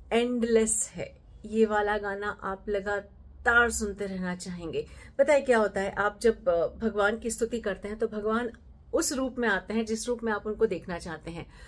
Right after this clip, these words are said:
अगर आपको लगता है, जैसे मैं, अ, गणपति की बड़ी उपासक हूँ, तो जितना भी छोटा मोटा काम कर पाती हूँ गणपति जी के लिए, उनके दस दिन के समय में जब वो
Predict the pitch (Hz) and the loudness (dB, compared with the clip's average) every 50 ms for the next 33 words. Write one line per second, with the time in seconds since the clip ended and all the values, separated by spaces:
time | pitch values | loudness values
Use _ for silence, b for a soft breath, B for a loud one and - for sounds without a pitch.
0 | B B B 220 220 220 214 208 - - 220 220 214 - - 208 208 214 208 - | B B B -2 0 2 0 0 2 2 2 2 2 -2 -6 -6 -4 -4 -2 0
1 | 226 233 220 208 - - - - - 196 196 180 175 175 175 175 170 160 185 190 | 2 4 4 4 2 0 -6 -8 -2 2 2 2 2 2 0 0 -2 -2 0 0
2 | 233 233 220 220 208 - 226 220 226 214 185 180 202 196 196 190 185 - - - | 2 2 2 2 0 -2 -2 -2 -2 -2 -2 0 2 2 4 2 2 -2 -6 -12
3 | - - - 202 - 185 170 180 - 190 170 - - 175 151 - B B B B | -10 -6 -6 -4 0 0 0 0 0 -4 -6 -6 -6 -10 -10 -10 B B B B
4 | B B B - - 208 202 196 196 190 190 185 - - - 226 226 233 220 202 | B B B 0 2 4 4 4 4 4 2 2 0 -6 -6 -2 2 4 4 4
5 | 196 202 - - 240 220 - 214 214 208 202 202 196 202 175 170 185 - 185 175 | 2 0 -2 2 2 4 4 2 2 2 0 -2 -2 -2 -4 -4 -2 -2 -2 -2
6 | - - 170 165 - 190 180 196 185 190 180 - 180 170 - 180 170 185 180 - | 0 -2 -4 -4 -4 -6 -6 -2 -2 -2 -2 -2 -4 -4 -4 -6 -8 -8 -8 -6
7 | - 175 180 - - - - - - 190 180 220 214 202 190 196 190 190 - 185 | -6 -6 -6 -6 -6 -6 -6 -4 -2 2 6 6 6 6 6 0 -4 -4 -6 -8
8 | 180 - - - 156 170 - - 202 190 185 185 180 180 180 185 180 180 180 180 | -10 -10 -12 -12 -10 -8 -4 -4 -2 -2 -2 -2 -4 -4 -2 -2 -2 -2 -2 -6
9 | 175 170 170 | -6 -6 -8